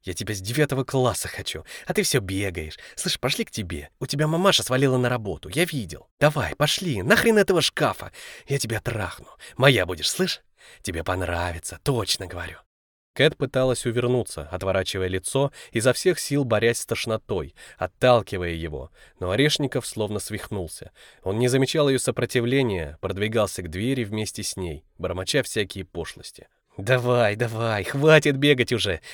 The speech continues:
тебе понравится». Кэт боролась молча, экономя энергию для сопротивления, прекрасно понимая, что на помощь ей никто не придёт, и стараясь не подпускать в сердце дикий ужас от происходящего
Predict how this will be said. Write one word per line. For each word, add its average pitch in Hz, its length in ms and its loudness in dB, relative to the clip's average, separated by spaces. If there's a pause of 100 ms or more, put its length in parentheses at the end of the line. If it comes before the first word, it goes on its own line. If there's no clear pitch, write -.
тебе 202 220 0
понравится». 117 800 0 (420)
Кэт 151 240 6
боролась 107 500 4
молча, 123 540 0
экономя 98 460 -2
энергию 107 380 2
для 95 120 -2
сопротивления, 95 800 -4 (220)
прекрасно 131 500 2
понимая, 117 460 2
что - 160 -2
на 104 100 0
помощь 127 320 0
ей 117 140 0
никто 143 340 -2
не 95 140 -2
придёт, 82 480 -8 (200)
и 98 80 -10
стараясь 160 400 2
не 143 120 2
подпускать 131 580 0
в - 60 -10
сердце 139 420 0
дикий 117 460 -4
ужас 113 340 0
от 101 120 -6
происходящего 92 840 -2